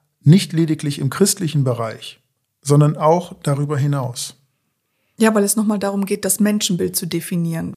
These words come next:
Speaker 2: und daraus abgeleitet einen moralischen, ethischen Kompass zu entwickeln.
Speaker 1: Ja, es geht darum, welche göttliche Kraft wirkt
Speaker 2: Im
Speaker 1: in
Speaker 2: Menschen.
Speaker 1: uns,
Speaker 2: Mhm.
Speaker 1: genau im Menschen,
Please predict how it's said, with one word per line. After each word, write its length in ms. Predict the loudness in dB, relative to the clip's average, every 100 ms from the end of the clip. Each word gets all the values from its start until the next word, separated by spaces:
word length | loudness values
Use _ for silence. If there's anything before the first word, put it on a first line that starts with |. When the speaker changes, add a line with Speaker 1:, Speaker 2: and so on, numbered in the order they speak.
| 0
Speaker 2:
und 500 | 4 4 2 -6 _
daraus 340 | 2 2 0 -2
abgeleitet 920 | -4 -4 -4 -2 -4 -6 -6 -8 -10 _
einen 100 | 2
moralischen, 680 | 4 0 -4 -2 -2 -2 -4
ethischen 680 | -4 -4 -2 -2 -2 -4 -6 -12
Kompass 420 | -4 -4 -2 -4
zu 100 | -4
entwickeln. 520 | -8 -8 -10 -10 -12 -6
Speaker 1:
Ja, 120 | 0 0
es 120 | 0
geht 180 | -4 -4
darum, 340 | -2 0 0
welche 340 | -2 -4 -6
göttliche 460 | -2 -2 0 -4 -4
Kraft 440 | -4 -4 -4 -8 -8
wirkt 600 | -2 0 -2 -6 -12 -14 _ _
Speaker 2:
Im 200 | 2 6
Speaker 1:
in 80 | 6
Speaker 2:
Menschen. 240 | 6 2
Speaker 1:
uns, 380 | 0 0 -2 -4
Speaker 2:
Mhm. 300 | -4 -4 -8 -2
Speaker 1:
genau 320 | 2 4 4
im 180 | 4 2
Menschen, 520 | 2 -2 0 0 0